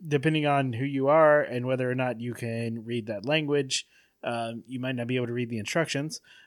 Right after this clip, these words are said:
I mean, it is a game that's pretty straightforward, though, so, you know, to each their own. But, um, I think that's a really cool idea.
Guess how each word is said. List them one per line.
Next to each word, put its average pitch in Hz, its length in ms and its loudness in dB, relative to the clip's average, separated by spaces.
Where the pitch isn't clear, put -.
I 131 40 -2
mean, 127 200 0
it 135 120 2
is 147 160 6
a 143 40 0
game 135 260 4
that's 127 120 -2
pretty 139 220 0
straightforward, 156 600 6
though, 156 220 8
so, 135 500 4
you 160 100 2
know, 107 220 0
to 180 100 0
each 170 180 4
their 135 180 4
own. 110 260 6
But, 139 380 6
um, 127 460 -2
I 147 80 0
think 151 220 0
that's 151 160 2
a 135 60 0
really 131 340 0
cool 139 420 0
idea. 156 640 0